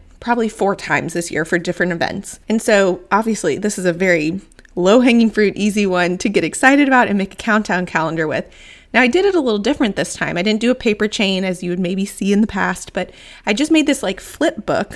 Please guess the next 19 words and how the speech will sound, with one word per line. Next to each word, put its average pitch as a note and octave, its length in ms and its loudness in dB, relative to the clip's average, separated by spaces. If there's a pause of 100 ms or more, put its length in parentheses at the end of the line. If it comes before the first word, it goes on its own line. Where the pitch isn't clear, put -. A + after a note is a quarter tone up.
which G#3+ 160 -4
was B3 140 0
kind D#4+ 200 2
of E4+ 80 2
fun. F3+ 360 -2 (360)
And G#3+ 120 0
I A3+ 80 4
filled B3+ 320 4
it D4+ 180 2
out F#3+ 260 4
with, F#3+ 200 -2
like, F3+ 160 -6 (280)
different G#3 380 -2
data F#3+ 220 2
points F3 280 -4
and F3 100 -8
different F3 240 -4
information, E3 520 -6
like D#3+ 220 -10